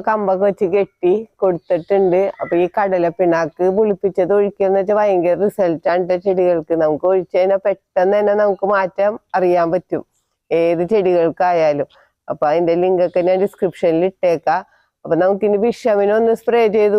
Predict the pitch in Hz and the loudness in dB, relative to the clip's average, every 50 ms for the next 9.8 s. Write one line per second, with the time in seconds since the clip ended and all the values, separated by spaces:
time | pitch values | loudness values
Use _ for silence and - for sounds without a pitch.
0 | 208 220 220 214 - - - 160 131 - _ _ _ _ _ _ _ _ _ _ | 2 2 2 0 -2 -4 -4 -4 -4 -6 _ _ _ _ _ _ _ _ _ _
1 | _ - - 147 160 175 190 190 _ _ _ _ _ _ _ _ - 196 180 - | _ -4 -2 0 0 0 -2 -4 _ _ _ _ _ _ _ _ -4 -4 -4 -4
2 | - 233 190 165 170 170 180 170 180 175 - - - 208 226 226 214 185 208 208 | -2 -2 0 0 2 2 2 0 0 -2 -6 -8 -4 -2 0 0 0 0 2 2
3 | 208 202 202 202 208 202 202 208 202 - 240 214 202 196 196 196 196 190 185 190 | 2 2 2 2 2 2 0 -2 -2 -2 0 0 2 2 2 2 2 2 2 2
4 | 185 180 185 185 214 226 247 240 - _ - - - _ _ _ _ - 185 175 | 2 2 2 0 0 0 -2 -6 -12 _ -20 -20 -20 _ _ _ _ -2 -2 -2
5 | 156 170 185 202 208 214 - - 196 185 185 190 202 196 - 190 196 185 202 208 | 0 0 2 0 2 0 0 0 0 0 0 0 -2 0 -2 -2 0 0 0 0
6 | 214 208 208 190 180 180 - 175 180 196 208 208 208 196 190 208 208 190 175 165 | 2 2 2 0 -2 -2 -2 0 0 2 2 2 0 0 0 0 0 -2 -2 0
7 | 196 202 196 190 180 180 170 170 190 190 190 180 180 190 208 262 _ _ _ _ | 0 0 0 0 0 0 2 2 0 0 0 0 -2 -2 -2 -4 _ _ _ _
8 | _ _ _ - 175 180 180 175 190 196 185 185 - - 160 156 147 165 170 160 | _ _ _ -2 -2 -2 0 0 -2 -2 -2 -2 -4 -2 -2 0 0 0 0 0
9 | 175 180 165 175 165 170 180 180 185 196 180 208 202 - - | 0 -2 0 0 0 -2 -2 -2 -4 -4 -2 -2 -6 -6 -4